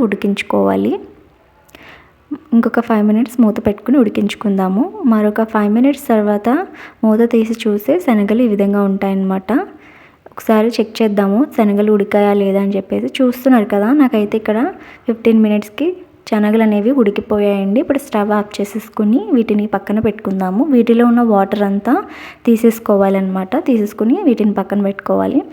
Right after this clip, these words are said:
మరొక పక్క స్టవ్ వెలిగించి ఒక కడాయిని పెట్టుకుని దానిలో వన్ టేబుల్ స్పూన్ వరకు ఆయిల్ని యాడ్ చేసుకుని వన్ టేబుల్ స్పూన్ జీలకర్ర, అలానే నాలుగు ఐదు వెల్లుల్లి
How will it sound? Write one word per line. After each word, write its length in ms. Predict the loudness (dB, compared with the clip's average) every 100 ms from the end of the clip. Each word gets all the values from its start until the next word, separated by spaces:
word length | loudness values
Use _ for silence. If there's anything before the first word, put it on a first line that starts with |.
| -18 -20 -20 _
మరొక 220 | 0 2 0 -2
పక్క 180 | -4 -4 -4 -6
స్టవ్ 240 | -2 2 4
వెలిగించి 500 | 4 4 2 2 2 2
ఒక 100 | -2 0
కడాయిని 320 | 0 2 0
పెట్టుకుని 400 | 0 -4 -4 -2 -2 0
దానిలో 340 | 0 2 2 0 0 0
వన్ 140 | 0 0
టేబుల్ 260 | 0 0 -2
స్పూన్ 260 | -4 -2 0
వరకు 240 | 0 0 0 2
ఆయిల్ని 280 | 2 2 2
యాడ్ 140 | 0 -2
చేసుకుని 480 | -2 -2 -2 0 2 0 -6 -18 -20 _
వన్ 120 | 2 4
టేబుల్ 240 | 4 2 0
స్పూన్ 260 | 0 2 4
జీలకర్ర, 460 | 4 2 0 -2 0 -2 -2
అలానే 320 | -2 0 0 -2 -4 -8 -2
నాలుగు 280 | 0 2 2 2
ఐదు 180 | 4 2 0 -6 -2
వెల్లుల్లి 340 | 2 4 4